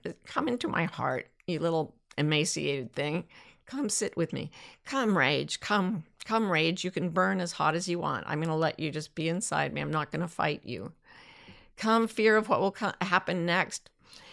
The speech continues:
Come on in. I'm gonna be as scared as I, as, you can be as scared as you wanna be, but I am here for you." So it moves you in the brain back to the compassionate witness, um,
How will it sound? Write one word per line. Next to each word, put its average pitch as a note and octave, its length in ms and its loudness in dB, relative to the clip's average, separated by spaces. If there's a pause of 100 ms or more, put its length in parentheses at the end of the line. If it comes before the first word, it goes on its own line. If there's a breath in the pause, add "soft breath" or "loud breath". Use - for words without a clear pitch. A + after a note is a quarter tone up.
(460 loud breath)
Come C4 260 0
on A#3+ 240 6
in. C#3 340 0 (140)
I'm F#3+ 160 2
gonna A#3 100 6
be A3+ 160 4
as A#3 100 4
scared C4+ 540 6
as C4+ 140 -4
I, B3 200 -4 (400)
as, - 320 2 (260 loud breath)
you C4 160 6
can D4 120 0
be C#4+ 140 4
as C#4 100 4
scared - 260 4
as A#3+ 120 -2
you A3+ 80 -4
wanna G#3 260 0
be, E3 140 0
but C#3+ 120 0
I F3+ 140 6
am A3 140 2
here G3 260 0
for F#3 160 -6
you." E3+ 340 0
So - 180 2
it - 140 2
moves G#3 440 2
you E3+ 100 2
in D#3 140 0
the D#3 80 0
brain D#3 320 4
back D3 280 2
to - 100 -12
the D3+ 100 -4
compassionate - 720 -6
witness, - 520 -8 (640 loud breath)
um, D3+ 400 4